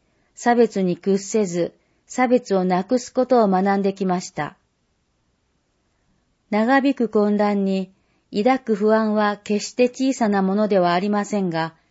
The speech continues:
このような時だからこそ、私たちは冷静に行動する必要があります。私たち大人の行動を子供たちは見ています。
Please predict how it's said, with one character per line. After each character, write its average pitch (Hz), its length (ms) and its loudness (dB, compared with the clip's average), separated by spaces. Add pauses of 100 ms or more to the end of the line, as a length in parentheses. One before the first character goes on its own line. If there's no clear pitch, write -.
(500)
こ - 140 -2
の 269 160 4
よ 285 100 6
う 277 60 4
な 226 160 2
時 208 280 -2
だ 196 160 2
か 220 140 0
ら 196 160 0
こ 208 160 -4
そ、 175 320 -2 (460)
私 226 340 2
た 208 160 2
ち 196 160 -6
は 170 160 0
冷 226 220 2
静 247 260 0
に 240 140 0
行 233 240 2
動 226 180 2
す 220 180 -8
る 220 140 0
必 - 280 -6
要 220 180 2
が 208 120 0
あ 202 80 0
り 190 120 -2
ま 180 180 -4
す。 - 180 -20 (1400)
私 254 360 2
た 226 180 0
ち 202 120 -2
大 196 120 4
人 240 260 2
の 233 120 0
行 226 280 2
動 214 260 2
を 202 280 0 (260)
子 - 160 0
供 240 240 4
た 202 160 0
ち 190 140 -4
は 175 140 2
見 214 140 -2
て 196 140 2
い 165 100 0
ま 156 180 -4
す。 - 220 -20